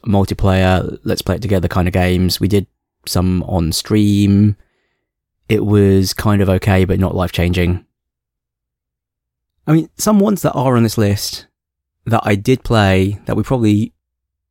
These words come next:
could have talked about more at length that aren't just, you know, "Oh, I played it at the gaming meetup." Into the Breach. And Vermintide two.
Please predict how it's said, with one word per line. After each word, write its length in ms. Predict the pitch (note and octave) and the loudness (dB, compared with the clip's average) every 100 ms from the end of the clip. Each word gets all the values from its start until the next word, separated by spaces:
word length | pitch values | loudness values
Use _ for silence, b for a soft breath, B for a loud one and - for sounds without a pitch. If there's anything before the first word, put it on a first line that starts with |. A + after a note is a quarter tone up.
| _ | _
could 240 | - B2 A#2+ | -2 0 0
have 100 | - | -2
talked 220 | - B2 | -2 0
about 200 | A2+ A2+ | 0 2
more 160 | A2+ | 0
at 80 | G#2+ | 2
length 320 | G#2+ G#2+ A#2+ | 2 0 0
that 120 | A2 G2 | -2 -2
aren't 280 | A2+ A2+ | -2 -2
just, 300 | A2 G2+ - _ _ _ _ _ - | 0 -2 -4 _ _ _ _ _ -4
you 80 | G#2 | 0
know, 180 | F#2 G2 | 0 0
"Oh, 140 | G#2 F#2 | 2 2
I 40 | |
played 260 | - G2 F#2+ | 2 2 2
it 60 | |
at 220 | F#2+ F#2 | -2 -2
the 140 | F#2+ F#2+ | 0 0
gaming 300 | G2 G2 F#2+ | 2 4 4
meetup." 480 | F#2+ - F#2 - - _ _ _ _ _ _ _ _ _ _ _ _ _ _ _ _ - | 2 0 -2 -4 -12 _ _ _ _ _ _ _ _ _ _ _ _ _ _ _ _ -2
Into 240 | C3 C3+ | -2 0
the 80 | A2+ | -2
Breach. 640 | G2+ F#2 A2 - - - _ _ _ _ _ _ _ _ - G2+ | 0 0 0 -4 -12 -14 _ _ _ _ _ _ _ _ -4 0
And 560 | G2 F#2+ F#2+ F#2+ F#2 - | 2 2 2 4 2 -2
Vermintide 800 | A#2 G#2 G#2+ G#2+ G2+ G2+ F#2+ - | -4 0 2 2 2 0 0 -2
two. 480 | - G2 C2 A1 | -4 -4 -4 -8